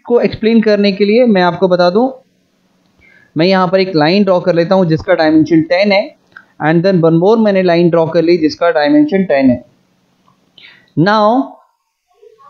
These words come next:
मैं यहाँ पर एक flit command perform करने वाला हूँ। मैं already explain कर चुका हूँ flit command क्या होती है। flit command का काम है कि ये जो शार्प corner है इसको remove करके यहाँ एक curve provide करना।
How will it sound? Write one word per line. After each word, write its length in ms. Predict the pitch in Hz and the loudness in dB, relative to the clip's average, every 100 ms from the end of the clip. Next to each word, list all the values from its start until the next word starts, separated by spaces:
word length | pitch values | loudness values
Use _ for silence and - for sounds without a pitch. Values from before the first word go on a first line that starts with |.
| - 151 | -8 -2
मैं 120 | 220 | 0
यहाँ 300 | 233 226 220 | 0 0 0
पर 100 | 233 | 0
एक 80 | 240 | -2
flit 280 | 240 202 208 | -2 -2 0
command 360 | 220 208 208 196 | 0 0 0 0
perform 400 | 180 175 180 196 | -2 -2 0 0
करने 280 | 202 196 | 0 0
वाला 220 | 196 190 196 | 0 0 0
हूँ। 180 | 220 208 | 0 2
मैं 80 | |
already 320 | 180 160 180 220 | 2 2 0 0
explain 360 | 196 202 208 | -2 -2 0
कर 140 | 208 196 | 2 0
चुका 180 | 202 196 | -2 -2
हूँ 200 | 202 208 | 0 0
flit 220 | 208 185 185 | 0 -2 -2
command 320 | 185 180 180 | -4 -2 -2
क्या 140 | 196 | -2
होती 320 | 190 190 190 214 | 0 0 0 -2
है। 80 | |
flit 280 | 220 185 180 | 0 -2 -2
command 300 | 185 170 170 | -2 -2 -2
का 80 | 185 | -2
काम 300 | 185 170 175 | -2 -2 -2
है 80 | 196 | -4
कि 140 | 208 | -2
ये 120 | 196 190 | -2 -2
जो 80 | |
शार्प 380 | 185 - 165 175 - | -6 -2 -2 -2 -2
corner 320 | 180 185 170 | 0 0 2
है 80 | 185 | 0
इसको 200 | 185 170 | 0 0
remove 320 | 143 165 185 | 2 2 0
करके 280 | 180 156 185 | -2 -2 -2
यहाँ 140 | 185 | 0
एक 120 | 180 180 | 0 0
curve 160 | 151 | -2
provide 400 | 151 147 143 131 | 0 -2 0 -2
करना। 280 | 120 107 76 | -4 -6 -8